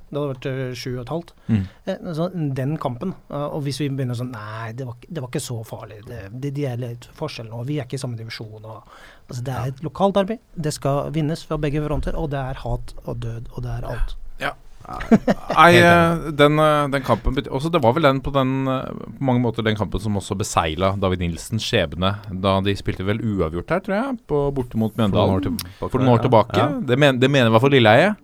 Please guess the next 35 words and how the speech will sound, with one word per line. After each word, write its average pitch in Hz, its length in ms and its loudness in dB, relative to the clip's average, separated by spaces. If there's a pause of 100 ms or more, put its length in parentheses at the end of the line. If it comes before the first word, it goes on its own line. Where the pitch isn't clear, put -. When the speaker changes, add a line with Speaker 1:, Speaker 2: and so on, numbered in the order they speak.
Speaker 1:
Ja, 135 220 -2
det 139 140 -2
er, - 500 -6
ja, 120 640 -4
det 117 240 -6
vet 131 180 -4
jeg 117 140 -6
ikke, 160 100 -4
for 156 100 -2
da 143 60 2
Speaker 2:
Nei. 113 160 6
Speaker 1:
han 139 100 4
fikk 135 140 -6
sparken 170 920 -4
en 170 280 -2
del 123 220 -2
kamper 123 260 -8
etter 120 180 -8
det. 120 140 -8 (120)
Speaker 2:
Ja. 120 140 4
Speaker 3:
Mm. 113 180 -4
Speaker 1:
Det 147 500 -8
som, 139 260 -8 (320)
om 135 180 -6
den 123 160 -6
uavgjorten 117 460 -4
hjemme, 143 500 -2
ja, 151 180 -2
det, 135 140 -6
for 147 60 -6
det 139 100 -2
var 131 160 -2
jo 131 80 -6
andre 117 300 -4
seriekamp 117 480 -8